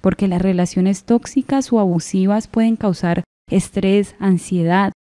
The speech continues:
mientras que las relaciones saludables y positivas pueden tener efectos beneficiosos en nuestra salud emocional.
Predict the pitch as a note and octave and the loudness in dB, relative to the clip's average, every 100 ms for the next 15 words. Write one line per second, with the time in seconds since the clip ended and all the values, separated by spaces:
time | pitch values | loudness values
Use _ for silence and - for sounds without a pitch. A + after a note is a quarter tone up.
0 | _ G3 F#3+ F#3 F3+ - F#3+ F#3 F3+ F3+ | _ 2 2 2 -2 0 2 2 2 0
1 | F3 F3 F#3 - A#3 A#3+ A#3+ A3 A#3 A#3 | 0 2 0 0 -2 0 2 2 -2 -4
2 | G#3+ F#3+ F3+ F#3+ G3 F#3+ G#3+ - F#3 F#3+ | -2 -2 -2 -4 -2 0 0 0 0 0
3 | G3 F3+ E3+ E3+ _ _ G3 - G3+ - | 0 0 0 -2 _ _ 0 0 -2 0
4 | G#3+ G3 F#3+ F3 E3+ D#3 F#3+ F#3 F#3 B3 | -2 2 0 0 -2 -4 0 0 0 -2
5 | - - F#3 F3 F3 - F3 - D#3+ E3+ | -4 -2 0 2 0 -2 -4 -2 -2 0
6 | A3+ B3 _ _ _ _ _ F#3+ F#3 F3+ | 0 -2 _ _ _ _ _ 2 2 2
7 | - F#3 F3 E3+ D#3 | 0 0 0 0 -2